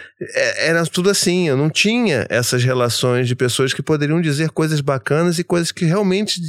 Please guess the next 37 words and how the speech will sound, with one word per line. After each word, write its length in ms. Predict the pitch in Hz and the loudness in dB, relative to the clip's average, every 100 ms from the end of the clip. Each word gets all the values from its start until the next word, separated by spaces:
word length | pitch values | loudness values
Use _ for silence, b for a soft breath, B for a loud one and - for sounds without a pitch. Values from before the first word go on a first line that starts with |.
| 147 135 | -10 -6
dizem 380 | 147 190 170 | -2 0 0
sobre 360 | 151 147 135 117 | 0 0 0 2
mim. 220 | 107 95 - B B B B - | 2 0 -4 B B B B -6
Então, 540 | 113 151 160 160 151 | -2 0 2 0 0
eu 100 | 120 | 0
posso 300 | 135 175 175 | 0 0 0
dizer 240 | 147 139 | 0 0
com 160 | 160 147 | 0 -2
toda 200 | 147 202 | 0 0
a 20 | |
segurança 420 | 208 180 156 151 | 0 0 0 0
que 60 | - | 0
eu 60 | 143 | 0
venci 340 | 143 127 135 | 0 0 0
na 160 | 127 113 | 0 0
vida, 420 | 104 101 104 104 B B B | 0 0 0 -2 B B B
é, 300 | 92 101 101 | -2 2 2
e 120 | 101 107 | 2 0
esse 180 | 110 | 0
é 20 | 117 | 0
um 40 | |
momento 320 | 113 110 113 | 2 0 0
pra 160 | - 107 | 0 2
mim 160 | 107 | 2
que 440 | 107 117 110 101 92 | 0 0 0 0 0
me 120 | - | 0
marca 400 | 101 101 110 - | 2 2 0 0
muito, 320 | 127 101 98 104 | 2 2 2 0
assim. 280 | 101 95 | 0 0
Então, 200 | 92 95 | 0 0
obrigado 460 | 95 98 107 98 95 | 0 0 0 0 0
por 140 | - | -2
vocês 320 | 98 98 98 101 | -2 0 -4 -2
terem, 480 | 95 95 95 87 - - - | -2 0 0 -2 -6 -16 -10
estarem 380 | 85 - 104 110 | -8 -4 -2 0
fazendo 380 | 107 101 101 101 | 0 -2 0 -2
isso. 240 | 82 - | -4 -6